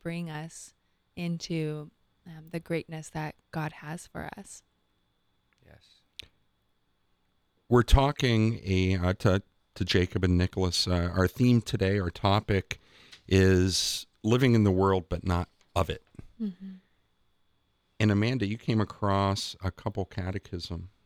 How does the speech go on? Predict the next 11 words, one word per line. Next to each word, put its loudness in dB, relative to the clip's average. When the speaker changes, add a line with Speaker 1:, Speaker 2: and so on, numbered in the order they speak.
Speaker 3:
references -10
that, -6
that 2
I, 4
th-, 0
again, 4
folks, -2
pick 0
up 0
your 0
catechism. -2